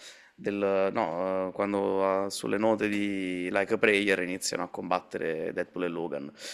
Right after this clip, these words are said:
Praticamente è la loro, cioè, infatti quando si sente Like a Prayer durante il loro primo duello a mezz'ora dall'inizio del film, eh, pensavo tra me e me:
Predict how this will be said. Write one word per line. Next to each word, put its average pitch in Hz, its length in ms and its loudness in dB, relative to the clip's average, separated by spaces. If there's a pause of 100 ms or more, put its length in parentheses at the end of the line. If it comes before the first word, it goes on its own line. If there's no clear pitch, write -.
(140)
Praticamente 117 600 6
è 101 500 6
la 104 180 0
loro, 113 340 6
cioè, 104 180 2
infatti 104 420 -2
quando 131 480 4
si - 140 -6
sente 113 260 -4
Like 101 220 0
a 104 60 2
Prayer 90 380 0
durante 92 420 -2
il 95 120 -2
loro 92 220 0
primo 95 240 -4
duello 85 560 0
a 78 80 -6 (220)
mezz'ora 92 320 -4
dall'inizio 87 420 -4
del - 80 -12
film, - 380 -8 (360)
eh, 98 300 0
pensavo 127 380 4
tra 101 140 4
me 131 100 2
e 151 40 2
me: 104 280 0